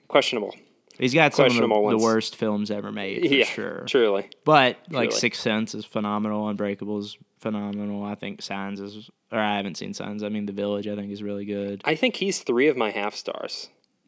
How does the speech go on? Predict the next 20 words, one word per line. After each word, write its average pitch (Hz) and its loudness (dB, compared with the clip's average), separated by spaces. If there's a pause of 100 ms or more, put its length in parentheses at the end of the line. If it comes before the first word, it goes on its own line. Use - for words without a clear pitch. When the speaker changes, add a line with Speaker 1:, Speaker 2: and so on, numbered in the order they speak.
(360)
Speaker 1:
I'm 110 -2
pretty 117 -2
sure. 101 -4 (360)
Speaker 2:
Uh, 113 4
Old 117 4
was 101 -4
a 95 -8
half 95 -8
star 117 2
Speaker 1:
Old, 139 6
Speaker 2:
for 104 -6
me, 95 -6
for - -12
sure. - -6
Speaker 1:
um, 107 0 (120)
Avatar, 120 4
and, 110 -4
uh, 104 0
Speaker 2:
Come - -12 (200)
here. - -20